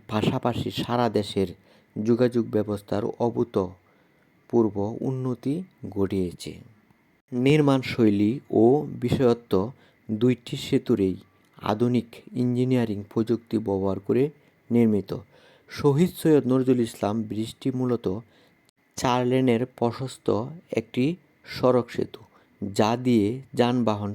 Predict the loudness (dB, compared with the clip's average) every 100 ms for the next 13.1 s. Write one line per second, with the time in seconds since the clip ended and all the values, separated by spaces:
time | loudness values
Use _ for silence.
0 | -4 -4 -4 -8 -6 -6 -6 -12 _ _
1 | _ _ -2 0 2 0 -2 0 4 4
2 | 4 0 -2 -4 -4 -6 -2 2 2 2
3 | -2 -2 -2 -2 -4 -6 _ _ -4 -2
4 | 0 0 0 0 0 0 -2 -2 -4 -4
5 | -2 -4 -10 _ _ -4 -2 0 2 2
6 | 2 -2 _ _ -8 2 4 4 0 -4
7 | -4 -2 -4 -4 -6 -8 -16 _ _ _
8 | _ _ 4 4 4 0 0 2 2 2
9 | 2 -2 -2 0 0 0 -2 -2 0 2
10 | 2 0 -2 -2 0 2 2 2 0 0
11 | 0 -2 -2 -2 0 0 0 0 0 -2
12 | -8 -14 _ _ -8 -2 -2 -2 -6 -4
13 | -4